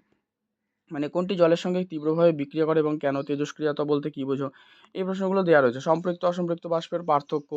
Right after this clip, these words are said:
নিউটনের প্রথম গতিসূত্র থেকে কী জানা যায়, রৈখিক ভরবেগ সংরক্ষণ সূত্র, আহ, ভালো তুলা যন্ত্রের যে বৈশিষ্ট্য, এই পার্টগুলো রয়েছে। উদাহরণ রয়েছে যে বেগ শূন্য অথচ ত্বরণ আছে, বেগের মান অপরিবর্তিত অথচ ত্বরণ সৃষ্টি হয়।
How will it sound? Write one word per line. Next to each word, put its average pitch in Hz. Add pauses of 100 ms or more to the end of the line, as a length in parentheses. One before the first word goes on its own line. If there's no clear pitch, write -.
(120)
নিউটনের 156
প্রথম 160
গতিসূত্র 147
থেকে 156
কী 160
জানা 139
যায়, 135 (460)
রৈখিক 151
ভরবেগ 156
সংরক্ষণ 147
সূত্র, 139 (760)
আহ, 120
ভালো 151
তুলা 156
যন্ত্রের 156
যে 156
বৈশিষ্ট্য, 147
এই 202
পার্টগুলো 175
রয়েছে। 123 (240)
উদাহরণ 175
রয়েছে 165
যে 175
বেগ 151
শূন্য 165
অথচ 160
ত্বরণ 147
আছে, 139
বেগের 147
মান 156
অপরিবর্তিত 147
অথচ 147
ত্বরণ 139
সৃষ্টি 143
হয়। 131